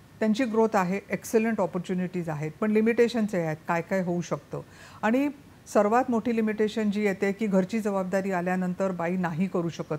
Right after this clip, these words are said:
काही गोष्टी, त्यामुळे घरची responsibility पहिली पडल्यानंतर मग वेळ manage करून सगळं करायचं, मग दूरचं जाणं होत नाही, जवळचं office मिळालं तर ते बरं पडतं,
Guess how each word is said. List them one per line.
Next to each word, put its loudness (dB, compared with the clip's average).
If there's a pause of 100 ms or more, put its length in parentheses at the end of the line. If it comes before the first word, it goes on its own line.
काही -8
गोष्टी, -10 (500)
त्यामुळे 2
घरची 2
responsibility -2
पहिली 0
पडल्यानंतर 0 (420)
मग 4
वेळ 4
manage 0
करून 0
सगळं 0
करायचं, 2 (380)
मग 6
दूरचं 4
जाणं 4
होत 2
नाही, 0 (280)
जवळचं 4
office 0
मिळालं 4
तर 6
ते 0
बरं 4
पडतं, 0